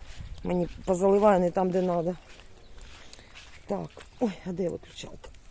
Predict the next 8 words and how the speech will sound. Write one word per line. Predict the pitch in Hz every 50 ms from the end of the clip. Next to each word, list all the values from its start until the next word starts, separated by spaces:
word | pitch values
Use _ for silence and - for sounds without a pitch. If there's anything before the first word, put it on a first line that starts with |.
| - -
Ось | 214 - - -
тут. | - - - - - - - - - - - - - - - - - - - -
Щас | - - - - - - - -
я. | - 180 - - - - - - - - - - - -
Зачекайте, | - 165 165 - - 170 - 175 196 240 269 - - 311 294 - - -
дівчатка. | - - - - - - - - - - 214 - - - - - - - - - - -
Сонечко | 226 220 214 202 - - 214 -
пече. | - 233 - - - 240 233 233 240 240 233 233 226 214